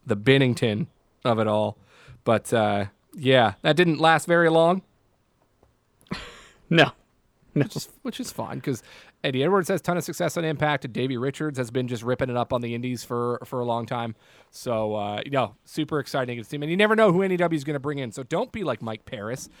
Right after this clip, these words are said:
Speaker 1: Don't sleep on those tickets. Don't do it.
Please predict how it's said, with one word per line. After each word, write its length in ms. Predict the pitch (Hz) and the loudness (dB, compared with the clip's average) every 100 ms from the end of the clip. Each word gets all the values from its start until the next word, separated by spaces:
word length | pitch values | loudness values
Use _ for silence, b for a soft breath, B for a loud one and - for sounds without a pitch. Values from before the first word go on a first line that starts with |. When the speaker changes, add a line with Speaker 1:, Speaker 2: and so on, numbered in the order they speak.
| - - | -20 2
Speaker 1:
Don't 300 | 147 202 - | 4 4 0
sleep 440 | - 151 135 117 | -6 -4 -4 -2
on 180 | 117 107 | -4 -4
those 220 | 104 98 | -8 -12
tickets. 640 | - 139 113 180 - - - _ _ _ | -12 -12 -8 -8 -10 -16 -20 _ _ _
Don't 180 | 302 285 | -10 -6
do 200 | 381 | 0
it. 100 | 339 | 0